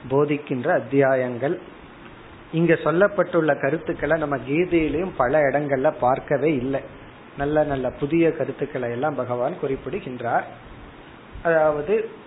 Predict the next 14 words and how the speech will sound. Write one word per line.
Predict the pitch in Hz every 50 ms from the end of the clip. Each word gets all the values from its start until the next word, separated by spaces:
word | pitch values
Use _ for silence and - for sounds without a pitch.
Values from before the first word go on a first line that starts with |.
| - - - - - - -
உத்தவ | 143 135 - - 190 190 180 180 180 170
கீதையில | - 151 160 170 170 170 180 175 180 196 226 220 220 -
பனிரெண்டு, | 165 147 156 165 170 170 165 165 165 160 220 -
பதிமூன்று, | - - 151 135 143 147 135 135 135 143 143 143 143 143 139 - - - - -
இந்த | 151 151 147 156
அத்தியாயமும் | 147 135 - 139 156 165 160 160 160 156 151 160 208 214
அடுத்த | - 135 135 147 151 - - 165
அத்தியாயமும் | 139 127 120 135 139 143 135 135 135 131 - 135 175 226 - - 156
வர்ணாசிரமம். | 135 131 135 147 151 147 139 127 127 - - 127 117 113 117 143 180 - - - - - - - - - - - - - - - - - - - - - - - - - - - - -
அதுல | 190 202 214 202 190
வந்து | 170 170 196 233 226 208 175
முதல்ல | 175 185 175 196 233 233 240 226 208 185 - - -
கொஞ்ச | 175 185 202 220 233 233 220
ஸ்லோகங்கள்லயே | - - 170 160 160 185 - 185 190 185 185 175 180 165 156 156 156 160 185